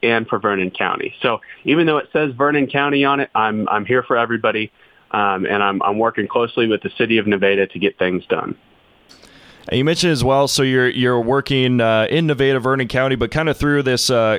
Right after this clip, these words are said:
Speaker 2: Casinger company. So, um, I guess how, how did you, did you end up getting placed kind of through Casinger to this area?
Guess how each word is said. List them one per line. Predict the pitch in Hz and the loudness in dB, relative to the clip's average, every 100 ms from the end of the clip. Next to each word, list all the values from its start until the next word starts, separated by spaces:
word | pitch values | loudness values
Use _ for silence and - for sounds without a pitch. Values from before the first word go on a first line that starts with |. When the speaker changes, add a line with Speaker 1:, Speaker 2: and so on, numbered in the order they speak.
| - | -2
Speaker 2:
Casinger | - 175 170 147 131 120 113 | -2 0 2 0 2 0 0
company. | - 113 104 110 113 | -2 -2 -2 -2 0
So, | - 117 110 - - - | 0 0 -2 -8 -12 -2
um, | 113 113 110 | 0 2 0
I | 123 | 0
guess | 135 127 151 | 0 0 0
how, | 147 - | -2 0
how | 127 180 | -2 0
did | 190 139 | 0 0
you, | 139 139 | 0 0
did | 117 131 | 0 -2
you | 127 143 | 0 0
end | 143 | 0
up | 131 | 0
getting | 127 117 101 | 0 0 -2
placed | - 139 139 - | 0 0 0 -4
kind | - 120 | -2 -2
of | 98 | -2
through | - 151 165 | 0 2 2
Casinger | - 147 143 151 143 143 | 2 0 0 0 0 0
to | - 139 | 0 0
this | 127 123 | 0 0
area? | 120 131 | 0 0